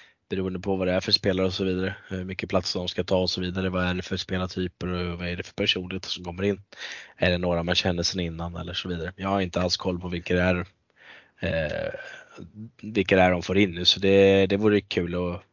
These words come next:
intressant att veta vilka det är de får in. Får se om de presenterar något på Instagram eller något. Men, eh, ja. Ja, det blir, blir spännande om de blir ännu bättre nu och hur långt det kommer räcka. Det, det blir, blir kul att se. Det blir kul att se.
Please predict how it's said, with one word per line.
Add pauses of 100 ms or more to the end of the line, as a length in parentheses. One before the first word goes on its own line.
(100)
intressant
att
veta
vilka
det
är
de
får
in.
Får
se
om
de
presenterar
något
på (540)
Instagram
eller
något.
Men,
eh, (680)
ja. (440)
Ja,
det
blir,
blir
spännande
om
de
blir
ännu
bättre
nu (680)
och
hur
långt
det
kommer
räcka. (120)
Det,
det
blir,
blir
kul
att
se.
Det
blir
kul
att
se.